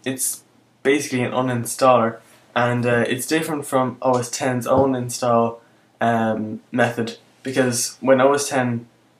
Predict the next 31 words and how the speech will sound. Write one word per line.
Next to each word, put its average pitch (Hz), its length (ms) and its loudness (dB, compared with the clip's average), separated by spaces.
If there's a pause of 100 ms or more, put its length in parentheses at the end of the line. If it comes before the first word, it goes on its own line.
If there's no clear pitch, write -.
(440)
uninstalls 131 640 4
an 123 80 0
application, 123 680 -4
it 117 60 -4
doesn't, 135 400 -2
it 131 80 -6
usually 143 320 -4
doesn't 123 360 -6
take 135 220 -4
all 127 220 2
the 131 80 -2
files 123 320 0
off 117 140 -6
your 117 100 -6
Mac. 110 220 -4
There's 123 120 -10
still 135 160 -4
some 131 260 -6
files 120 380 -4
left, - 380 -4 (340)
um, 113 540 0
in 123 120 -4
the 120 100 -4
system. 131 400 -6 (840)
So - 160 -8
say 143 220 0
I 143 100 2
wanna 131 320 2 (360)
remove 135 340 0
Handbrake 135 560 -2
here, 131 280 -4